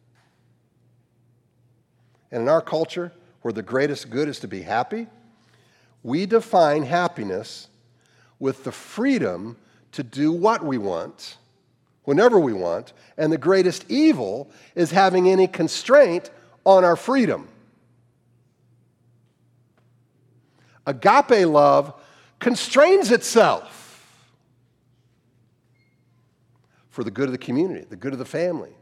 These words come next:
the good of the spouse. You know what love is love ends up being? It's a statement. To unshackle from marriage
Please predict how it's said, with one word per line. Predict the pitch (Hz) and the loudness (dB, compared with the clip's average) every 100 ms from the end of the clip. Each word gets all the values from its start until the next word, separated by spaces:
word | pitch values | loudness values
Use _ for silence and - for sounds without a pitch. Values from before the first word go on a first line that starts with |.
| _ _ _ _ | _ _ _ _
the | 107 | -10
good | 131 | -10
of | 131 | -8
the | |
spouse. | 113 156 180 156 - - - - - - _ _ _ _ _ _ _ _ _ _ _ _ _ _ _ _ _ _ _ _ _ _ _ _ _ _ _ _ _ _ _ _ _ _ _ - | -8 -6 -4 -6 -12 -20 -20 -20 -20 -20 _ _ _ _ _ _ _ _ _ _ _ _ _ _ _ _ _ _ _ _ _ _ _ _ _ _ _ _ _ _ _ _ _ _ _ -8
You | 175 | -4
know | |
what | 147 | -4
love | 120 143 147 147 139 - | 0 0 -2 -6 -12 -16
is | 117 92 | -16 -10
love | 113 135 135 127 | -6 -6 -6 -10
ends | 127 117 | -12 -10
up | 123 110 | -12 -12
being? | 117 127 139 - _ _ _ _ _ _ - | -12 -12 -16 -20 _ _ _ _ _ _ -20
It's | 120 113 | -16 -14
a | |
statement. | - 127 151 101 - _ _ _ _ _ _ _ _ _ _ | -10 -10 -10 -14 -20 _ _ _ _ _ _ _ _ _ _
To | - 120 - - | -14 -14 -14 -6
unshackle | 143 170 185 180 _ _ - - 170 147 - 92 92 _ | -4 -4 -6 -12 _ _ -16 -8 -8 -8 -10 -12 -12 _
from | _ - 113 95 95 | _ -10 -10 -8 -10
marriage | 113 98 - - - - | -10 -10 -14 -20 -20 -20